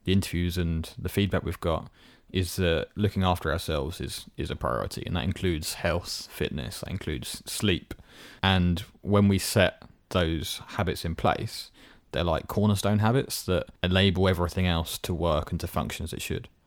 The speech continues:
So we wanna say thanks to everyone who's helped out with this episode and given us some feedback.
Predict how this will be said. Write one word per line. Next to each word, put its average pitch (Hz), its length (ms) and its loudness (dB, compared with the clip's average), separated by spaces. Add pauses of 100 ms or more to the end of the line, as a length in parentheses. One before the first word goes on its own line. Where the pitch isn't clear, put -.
(220)
So - 160 2
we 107 40 6
wanna 127 140 8
say 107 180 6
thanks - 500 4
to 90 460 2
everyone 92 380 2
who's 85 280 0
helped - 320 0
out 101 240 6 (260)
with 104 120 0
this 107 120 4
episode 135 460 6 (260)
and 101 100 2
given 95 160 4
us 95 80 2
some - 140 2
feedback. 120 580 6